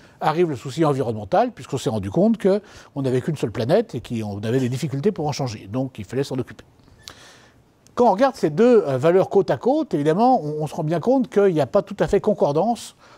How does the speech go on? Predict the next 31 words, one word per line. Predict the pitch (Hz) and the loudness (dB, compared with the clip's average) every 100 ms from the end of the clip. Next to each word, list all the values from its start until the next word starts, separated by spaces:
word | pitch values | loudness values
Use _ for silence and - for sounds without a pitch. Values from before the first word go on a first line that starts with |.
| - | -2
entre | 170 185 170 | 0 2 2
les | 147 | 2
valeurs | 147 160 170 175 156 - _ - | 4 4 6 4 2 -6 _ -8
du | 113 | 0
marché, | 143 131 - 240 311 | 0 0 -2 -4 -2
les | 214 | -2
valeurs | 127 131 135 113 | 0 2 2 0
du | 107 | -6
privé, | 101 - 147 131 254 - _ _ - | -10 -4 -2 0 -2 -6 _ _ -2
les | 135 | 0
valeurs | 139 139 | 2 0
techniques | - - 214 214 226 226 | -2 -2 0 0 -2 0
et | 156 | -2
économiques, | 143 165 160 165 165 - _ - _ | 0 0 0 0 -6 -14 _ -20 _
euh, | 131 110 107 | 0 0 -2
d'une | 113 147 | -2 -2
entreprise | 131 135 123 110 | -2 -2 -4 -2
minière | 110 117 170 262 262 - - | 0 2 2 0 -6 -18 -10
et | 151 | 0
les | 160 | 2
valeurs | 156 165 175 123 | 4 4 2 0
d'une | 123 | 0
entreprise, | 180 - 175 - 160 | 0 0 -2 -2 -6
d'une, | 113 120 120 104 | -4 -4 -2 -4
d'un | 101 95 110 | -6 -6 -2
État, | 143 151 185 - _ _ _ _ _ _ _ - | -2 0 0 -2 _ _ _ _ _ _ _ -12
euh, | 104 90 85 - _ - | -10 -10 -14 -20 _ -10
représenté | 123 156 139 156 | -6 -2 -2 0
par | 139 | -2
son | - | -4
gouvernement, | 120 139 131 120 123 196 285 | -4 -2 -2 -2 0 0 0